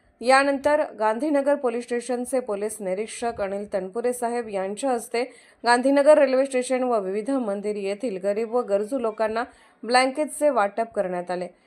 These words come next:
यावेळीही अनिल तनपुरे साहेब यांनी दादांना वाढदिवसाच्या शुभेच्छा देऊन गोरगरीब लोकांना मदत करून आपण जे महान कार्य करत आहात ते अतिशय चांगले आहे, अशाच पद्धतीने आपण कार्य करत राहावे अशा शुभेच्छा दिल्या.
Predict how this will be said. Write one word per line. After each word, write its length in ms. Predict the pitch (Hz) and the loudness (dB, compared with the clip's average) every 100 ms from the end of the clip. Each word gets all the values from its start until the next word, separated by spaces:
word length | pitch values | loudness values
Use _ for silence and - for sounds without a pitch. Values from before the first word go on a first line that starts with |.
| _ - | _ 0
यावेळीही 580 | 226 226 240 254 254 302 | 4 4 4 0 -2 0
अनिल 360 | 254 247 247 | 0 0 -2
तनपुरे 420 | 220 214 254 269 | -2 -2 0 0
साहेब 380 | 269 262 247 240 | 0 -2 -2 -2
यांनी 180 | 233 233 | -4 -4
दादांना 560 | 214 196 196 220 220 226 | -2 0 0 -2 0 0
वाढदिवसाच्या 680 | 190 185 226 247 254 262 254 | 0 0 -4 -4 -2 -2 -4
शुभेच्छा 480 | 240 208 220 220 208 | -4 -6 -6 -4 -4
देऊन 320 | 202 214 226 | -4 -6 -6
गोरगरीब 500 | 202 202 202 202 202 | -4 -4 -4 -4 -4
लोकांना 540 | 190 185 240 220 185 180 _ _ - | -4 -4 -4 -2 -4 -6 _ _ -4
मदत 340 | 240 247 285 285 | 2 4 4 4
करून 240 | 277 285 | 2 4
आपण 340 | 262 247 240 233 | 0 0 -4 -2
जे 140 | 247 | -4
महान 400 | 220 202 233 269 | -4 -6 -6 -4
कार्य 300 | 254 214 214 | -2 -2 -2
करत 320 | 208 196 190 | -2 -2 -2
आहात 260 | 202 226 185 - | -4 -4 -4 -2
ते 40 | |
अतिशय 440 | 202 196 226 262 254 | -2 -4 -4 -2 -2
चांगले 400 | 254 208 220 226 | -2 -4 -2 0
आहे, 280 | 220 220 - _ _ - | 0 -2 -8 _ _ -4
अशाच 380 | 233 269 294 294 | -2 2 2 4
पद्धतीने 580 | 277 233 277 262 254 269 | 2 4 2 0 0 0
आपण 320 | 247 233 226 | 0 -2 -4
कार्य 320 | 220 202 214 | -2 -2 -2
करत 340 | 208 196 214 | -2 -2 0
राहावे 300 | 226 220 214 | -2 -2 -2
अशा 260 | 220 214 214 | -4 -4 -6
शुभेच्छा 480 | 208 196 196 185 185 | -6 -8 -8 -6 -6
दिल्या. 240 | 175 180 | -4 -6